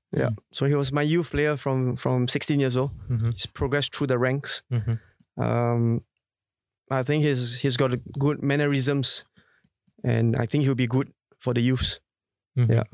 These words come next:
Speaker 1: proper. Um, even as a senior player, he guides the young players well. While we were in Hougang.
Speaker 3: Okay.
Speaker 1: Um, he guided Amir Zanal-, Zalani. He looked after the young ones. Yeah. And in terms of, uh, football knowledge, um, yeah, so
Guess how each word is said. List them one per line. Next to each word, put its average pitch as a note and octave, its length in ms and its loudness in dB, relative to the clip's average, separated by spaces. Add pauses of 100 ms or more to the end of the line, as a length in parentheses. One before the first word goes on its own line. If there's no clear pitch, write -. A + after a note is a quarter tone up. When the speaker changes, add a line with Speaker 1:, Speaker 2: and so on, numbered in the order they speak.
Speaker 1:
proper. C3+ 540 -2 (440)
Um, A#2 400 0
even D3 220 0
as C#3 140 2
a C3 80 0
senior D3 320 2
player, C3 460 0 (100)
he A#2 160 -2
guides B2+ 260 0
the A#2+ 180 0
young B2+ 220 0
players B2 420 0
well. A#2+ 380 0 (220)
While A2 560 0
we A2+ 100 2
were A#2 140 2
in A2 180 0
Hougang. A#2+ 400 -2 (300)
Speaker 3:
Okay. A2+ 260 0 (440)
Speaker 1:
Um, A2 300 0
he A2 80 -4
guided A2 300 0
Amir A2+ 300 0
Zanal-, A2 580 0
Zalani. A2 560 0
He A2 100 0
looked A#2 200 -2
after A2 220 -2
the G#2+ 80 2
young G#2+ 240 0
ones. A2 340 -2 (160)
Yeah. A#2+ 140 -4 (240)
And A2 160 0
in A2 80 2
terms B2 280 0
of, A2 200 -2
uh, G#2+ 260 0
football B2 340 -2
knowledge, A#2+ 480 0 (760)
um, A2 600 2 (100)
yeah, G#2+ 380 -2 (100)
so G#2+ 320 -2